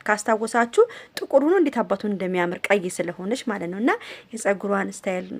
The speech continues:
ትንሽ ብታስተካክለው ጥሩ ይመስለኛል። አሁን ቅድም ያየሁት ቪዲዮ ላይ ትንሽ አልተመቸኝም ጸጉሩ እንትኑ ማለት ነው። ከለሩ ቆንጆ እንደሆነ እንዳለ ግን ከእሷ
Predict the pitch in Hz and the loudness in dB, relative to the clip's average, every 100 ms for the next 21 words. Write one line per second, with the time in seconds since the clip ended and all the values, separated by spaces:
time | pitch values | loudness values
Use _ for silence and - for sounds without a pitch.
0 | - - 226 - 180 196 185 185 185 - | -12 -6 -6 -6 -8 -8 -6 -8 -8 -8
1 | 214 220 - 196 185 185 214 196 196 180 | -10 -8 -6 -8 -8 -6 -2 -2 -2 -6
2 | 175 180 180 175 180 - 170 190 233 180 | -6 -6 -4 -4 -6 -8 -4 2 4 4
3 | - - _ - 254 220 - 190 196 180 | -2 -20 _ 0 0 0 -2 -2 -2 -4
4 | 175 170 175 185 185 185 180 180 180 185 | -6 -6 -8 -10 -10 -10 -10 -10 -12 -16
5 | 185 180 - - _ - 190 170 175 180 | -14 -16 -18 -20 _ -4 -4 -4 -8 -8
6 | 180 196 277 285 190 175 180 - _ - | -8 -2 0 0 -2 -6 -10 -14 _ -20
7 | - _ _ - - 240 247 240 277 269 | -20 _ _ -16 0 4 8 8 6 6
8 | 233 233 226 214 190 139 220 220 220 208 | 6 8 8 8 6 4 2 2 2 2
9 | 208 226 233 240 269 220 320 247 240 | 2 6 6 6 2 4 0 0 0